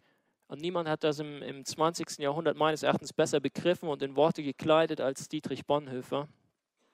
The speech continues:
Lasst mich euch zwei Zitate aus seinem Buch Nachfolge, äh, vorlesen. Ein Buch, das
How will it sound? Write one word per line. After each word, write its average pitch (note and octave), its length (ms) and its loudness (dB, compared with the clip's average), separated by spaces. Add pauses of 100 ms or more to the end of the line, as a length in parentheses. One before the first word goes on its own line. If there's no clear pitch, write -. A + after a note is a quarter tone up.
(680)
Lasst - 160 -4
mich C#3 100 -6
euch C#3 100 0
zwei D3 240 2
Zitate D3 480 0
aus B2+ 160 -2
seinem C3 220 -2
Buch D3 260 -2
Nachfolge, C3 880 2 (640)
äh, A#2+ 240 -4
vorlesen. C3+ 640 0 (540)
Ein B2+ 160 -2
Buch, C#3+ 220 -2
das - 480 -6